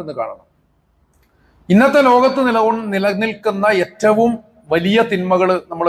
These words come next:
തുടക്കത്തിലേ എണ്ണുമ്പോൾ അതിൽ ഈ പറഞ്ഞതുപോലെ വംശീയതയും ദുരധികാരവും, ഇത് രണ്ടും പരസ്പരം സഹകരിച്ചുകൊണ്ട് പ്രവർത്തിക്കുന്നതാണ്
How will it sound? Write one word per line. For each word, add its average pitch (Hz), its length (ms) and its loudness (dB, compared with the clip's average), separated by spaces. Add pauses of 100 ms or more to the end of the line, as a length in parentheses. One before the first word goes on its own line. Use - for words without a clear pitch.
(120)
തുടക്കത്തിലേ 175 500 -2
എണ്ണുമ്പോൾ 147 320 -2 (800)
അതിൽ 156 160 0
ഈ 180 140 2
പറഞ്ഞതുപോലെ 165 460 2 (100)
വംശീയതയും 180 600 0 (280)
ദുരധികാരവും, 151 680 0 (1300)
ഇത് 143 160 -2
രണ്ടും 175 240 0
പരസ്പരം 190 480 0
സഹകരിച്ചുകൊണ്ട് 202 600 2
പ്രവർത്തിക്കുന്നതാണ് 160 760 -2